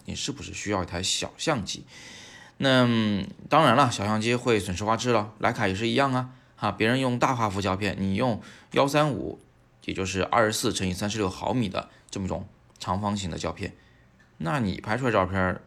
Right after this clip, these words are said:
面积不如别人，你的画质当然不如别人了，根本比不上，好不好？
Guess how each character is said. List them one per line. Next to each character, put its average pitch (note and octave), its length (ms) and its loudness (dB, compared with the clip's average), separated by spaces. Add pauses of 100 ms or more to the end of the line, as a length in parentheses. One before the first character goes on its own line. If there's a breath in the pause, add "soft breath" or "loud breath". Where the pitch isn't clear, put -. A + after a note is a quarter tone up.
面 E3+ 280 2
积 F#2 140 -2
不 F#2 80 -6
如 F2 160 -4
别 A1+ 160 -6
人， - 220 -10
你 F2 180 -6
的 F2+ 160 -4
画 A2 180 -2
质 A2 140 -4
当 G#2+ 220 -2
然 F#2+ 120 -2
不 E2 120 -8
如 D#2+ 100 -6
别 - 160 -10
人 - 120 -12
了， - 120 -14 (380 soft breath)
根 D3+ 180 0
本 G2 160 0
比 D2 160 -8
不 - 80 -14
上， A#2 280 -2
好 - 100 -2
不 A#2 80 2
好？ A2+ 340 4